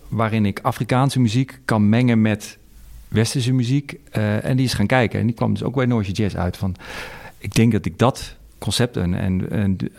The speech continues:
ook weer het multistages en, en verschillende genres bij elkaar en de verschillende publieksgroepen, jong en oud." De,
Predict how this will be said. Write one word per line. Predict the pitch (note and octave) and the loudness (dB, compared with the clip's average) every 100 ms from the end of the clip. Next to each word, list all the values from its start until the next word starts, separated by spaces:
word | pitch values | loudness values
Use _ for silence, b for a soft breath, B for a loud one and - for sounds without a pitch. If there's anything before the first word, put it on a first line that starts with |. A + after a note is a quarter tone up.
| - | -4
ook | C3+ B2+ | -2 0
weer | B2+ C3 | 0 0
het | G2 | 2
multistages | G#2 B2 A2 - A#2+ B2 A#2 B2 A#2+ - | 2 4 2 2 2 2 2 0 -2 -2
en, | F#2 F#2 G2+ | 0 0 0
en | G2 F2 | 0 0
verschillende | - - A#2+ G2 | -2 0 2 4
genres | A2+ A#2 A2+ A2+ A2 | 4 4 2 0 -2
bij | - | -2
elkaar | F2+ - A2+ A2 | -2 -2 -2 -2
en | F#2 | -2
de | |
verschillende | F2+ - C3 A#2+ | -4 -2 0 2
publieksgroepen, | G#2 G#2+ A2+ - - A2 A2 G#2+ B B B B | 2 0 0 -2 -2 0 0 -2 B B B B
jong | G2+ A#2 B2+ | 4 4 4
en | A2 | 2
oud." | A2 B2 A#2+ - - - | 2 4 2 0 -8 -8
De, | C3+ C#2+ C#2+ - | -6 -4 -4 -4